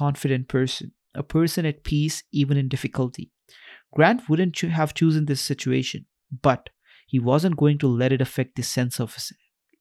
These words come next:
let it affect his sense of self. Besides, he was too busy trying to fix it where he could. Why hate himself for working for a living? What was shameful about that? I really liked his Grant's reply that, "I'm solving the problem of poverty."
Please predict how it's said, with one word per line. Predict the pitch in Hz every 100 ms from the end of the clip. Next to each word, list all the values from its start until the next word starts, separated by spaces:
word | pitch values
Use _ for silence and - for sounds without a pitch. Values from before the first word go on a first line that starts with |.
| _
let | 143
it | 170 160
affect | 147 147 139 -
his | 160 156
sense | - 135 131
of | - 117
self. | - 123 131 - _ _ _ _ -
Besides, | 139 - 147 120 139 - _ - -
he | - 147
was | 143 -
too | -
busy | 226 185 180
trying | - 175 170
to | 170
fix | - 165 - 143
it | 139 -
where | 131 131
he | 123
could. | - 127 - - _ - - _
Why | 135 127 160 226
hate | 196 202
himself | - 185 175 160 156 151
for | 160 135
working | 127 143 147 151
for | -
a | 139
living? | 131 123 123 131 - _ _
What | 131 135 175 -
was | 165 156
shameful | - - 139 139 - 110
about | 135 113 - -
that? | - - - _ _ _ _ _ - _ _
I | -
really | 135 190
liked | 190 151 151 147
his | 143 139 127 -
Grant's | - 131 135 127
reply | 131 - 120 123
that, | 123 123
"I'm | 123
solving | - 135 131 147 147
the | 131 -
problem | 127 127 131 127
of | 123
poverty." | - 123 123 131 -